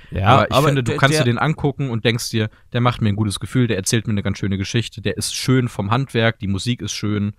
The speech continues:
Speaker 1: Ja.
Speaker 2: Also den kann man sich einfach gut angucken.
Speaker 1: Ja, ähm, finde ich, finde ich auch.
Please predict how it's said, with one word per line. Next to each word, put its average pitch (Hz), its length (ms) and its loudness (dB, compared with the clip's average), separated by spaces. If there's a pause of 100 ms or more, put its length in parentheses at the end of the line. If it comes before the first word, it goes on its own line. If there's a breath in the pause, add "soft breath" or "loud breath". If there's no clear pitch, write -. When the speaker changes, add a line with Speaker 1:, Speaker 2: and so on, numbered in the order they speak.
(160 soft breath)
Speaker 1:
Ja. 165 160 0 (340)
Speaker 2:
Also 110 260 -2
den - 220 -2
kann 143 140 -2
man 139 140 2
sich 120 240 -8
einfach 147 420 -4
gut 127 260 -8
angucken. 92 500 -6 (1500 loud breath)
Speaker 1:
Ja, 175 240 4
ähm, 131 340 0
finde 156 320 4
ich, - 240 -4
finde 131 240 0
ich - 160 -6
auch. 175 380 6